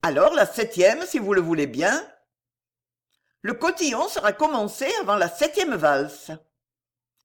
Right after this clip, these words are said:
J'espère que non, mademoiselle. En tout cas, je me dédommagerai au cotillon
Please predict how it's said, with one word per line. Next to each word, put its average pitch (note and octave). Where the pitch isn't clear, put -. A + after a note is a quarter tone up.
J'espère F#3+
que -
non, G3
mademoiselle. D3
En B3
tout E3+
cas, G#3+
je G3
me E3+
dédommagerai A3
au F#3+
cotillon G#3